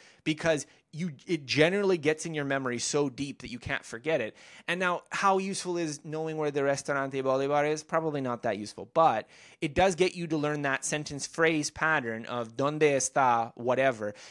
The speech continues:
And so if "¿Dónde está whatever?" is in your kind of deeply learned procedural memory, then when you go somewhere and you have to ask, like, "¿Dónde está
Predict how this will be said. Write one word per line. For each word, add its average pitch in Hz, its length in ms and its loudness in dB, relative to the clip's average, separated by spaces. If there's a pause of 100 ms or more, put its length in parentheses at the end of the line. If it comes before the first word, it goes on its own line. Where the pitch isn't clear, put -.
And 156 120 -6
so 160 200 2
if 131 180 -6
"¿Dónde 185 240 0
está 156 500 0
whatever?" 131 560 0
is 135 240 -8
in 160 220 -6
your 127 640 0
kind 123 260 -4
of 110 220 -6 (140)
deeply 160 400 -4
learned 131 640 -2
procedural 131 540 -4
memory, 123 480 -4 (760)
then 156 160 -2
when 160 100 -2
you 160 120 -4
go 214 240 2
somewhere 120 340 -2
and 135 100 -4
you 147 80 -4
have 135 180 -2
to - 80 -2
ask, 131 300 -4
like, 117 300 -6 (300)
"¿Dónde 156 280 2
está 139 760 -2